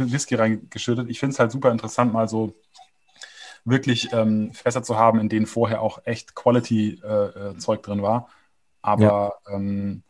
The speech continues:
Speaker 1: ob man das dann wirklich am Ende des Tages schmeckt oder riecht, weiß ich nicht, ne? Aber ich glaube einfach fürs Feeling, ähm, ja.
Speaker 2: Aber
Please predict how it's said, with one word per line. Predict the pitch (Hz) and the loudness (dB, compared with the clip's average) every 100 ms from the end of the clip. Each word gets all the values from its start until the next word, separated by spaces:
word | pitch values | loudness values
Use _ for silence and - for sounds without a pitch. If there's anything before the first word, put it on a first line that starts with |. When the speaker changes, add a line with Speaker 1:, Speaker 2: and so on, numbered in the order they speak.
| _ | _
Speaker 1:
ob | 123 120 | 0 6
man | 127 | 6
das | 120 113 | 6 6
dann | 117 107 | 4 4
wirklich | 127 123 | 2 2
am | 110 | 0
Ende | 113 110 | 0 -2
des | 110 | 0
Tages | 107 110 107 | 2 2 0
schmeckt | 117 117 120 | 0 0 -2
oder | 107 104 | -4 0
riecht, | 110 - - _ _ _ _ _ _ _ _ _ _ _ _ _ - | -2 -4 -20 _ _ _ _ _ _ _ _ _ _ _ _ _ 2
weiß | 110 | 2
ich | 107 104 | 2 -4
nicht, | 90 107 | -4 0
ne? | 117 - | 0 -2
Aber | 104 107 | 0 0
ich | 101 | 0
glaube | 113 - - 107 | 0 0 -2 -8
einfach | 104 - | -8 -8
fürs | 104 - | -8 -8
Feeling, | - 135 107 117 123 - _ _ _ _ _ - | -2 2 4 4 2 -10 _ _ _ _ _ -6
ähm, | 104 101 98 98 90 - _ _ _ _ _ _ _ _ _ _ _ _ _ _ - - - | -2 -2 -2 -6 -8 -16 _ _ _ _ _ _ _ _ _ _ _ _ _ _ -20 -18 -10
ja. | 104 | -6
Speaker 2:
Aber | 101 101 107 | 2 4 4